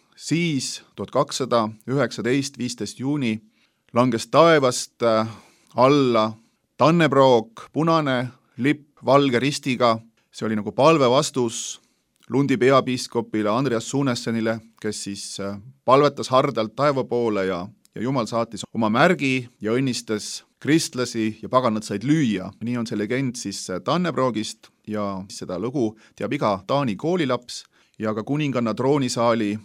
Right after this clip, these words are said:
laes on kujutatud sedasama Lindanise lahingut, nii et see on tegelikult üks legende,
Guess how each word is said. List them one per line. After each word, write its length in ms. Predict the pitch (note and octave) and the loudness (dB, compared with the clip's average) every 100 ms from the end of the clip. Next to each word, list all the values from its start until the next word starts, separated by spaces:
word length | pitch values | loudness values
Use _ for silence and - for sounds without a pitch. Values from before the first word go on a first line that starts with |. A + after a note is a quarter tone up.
| A2 | 0
laes 420 | A#2 C#3 B2 A2+ | 4 4 4 0
on 100 | A2 | -4
kujutatud 380 | B2 B2 A#2 F#2 | -4 -4 -8 -10
sedasama 540 | F#2 G#2 C3+ C3 G#2 - _ A2 | -8 -4 0 0 0 -6 _ -6
Lindanise 440 | C#3+ C3 A2+ G#2 | -2 0 -2 0
lahingut, 720 | A#2 D#3 C3 G#2+ G#2 - - | 0 0 -2 -4 -6 -12 -14
nii 140 | A2 G#2+ | -8 -8
et 300 | G#2 _ - - - | -8 _ -20 -20 -14
see 120 | C3 | -10
on 80 | B2+ | -6
tegelikult 460 | E3+ F3 F3 - G#2 | -4 -4 -4 -10 -12
üks 200 | - - _ _ _ - | -14 -16 _ _ _ -4
legende, 680 | A2 A#2 D3 F#3 C3+ A#2 | -2 2 2 2 2 2